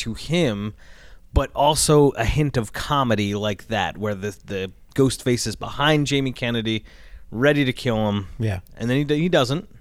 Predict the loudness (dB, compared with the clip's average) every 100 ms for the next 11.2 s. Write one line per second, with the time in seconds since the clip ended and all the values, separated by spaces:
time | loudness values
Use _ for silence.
0 | -20 -18 -10 -8 -6 -8 -12 -18 -20 -20
1 | -20 -20 -20 -20 -20 -20 -20 -20 -20 -20
2 | -8 0 2 2 2 0 -2 2 4 4
3 | 4 2 2 2 2 -2 -2 2 4 4
4 | 2 -2 -6 -8 -12 -14 -4 -2 -2 -6
5 | -14 -8 -2 0 0 -2 -4 -4 -6 -8
6 | -6 -2 0 -2 -4 -12 -14 -14 -20 -20
7 | -20 -20 -20 -18 -4 2 4 4 2 -2
8 | -6 -4 0 2 0 -2 -10 -16 -8 -6
9 | -4 -6 -12 -20 -20 -20 -6 -4 -4 -4
10 | -6 -4 -6 -8 -6 -4 -2 -2 -4 -6
11 | -6 -12